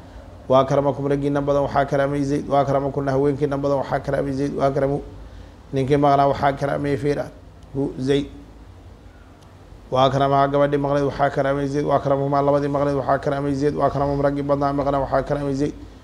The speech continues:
Wa akramakunna, haweenkii maqnaa, haweenkii badnaa ee maqnaa Zayd baa karaamay. Wal majruuru kal mansuubi, wuu isu maray. Waa kaas. Waa kaas. Isagu baab gooni ah loogama hadlo.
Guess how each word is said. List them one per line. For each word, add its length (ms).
Wa 160
akramakunna, 800
haweenkii 680
maqnaa, 560
haweenkii 420
badnaa 340
ee 40
maqnaa 340
Zayd 220
baa 140
karaamay. 440
Wal 240
majruuru 580
kal 240
mansuubi, 520
wuu 100
isu 200
maray. 220
Waa 160
kaas. 760
Waa 160
kaas. 280
Isagu 240
baab 320
gooni 240
ah 120
loogama 440
hadlo. 200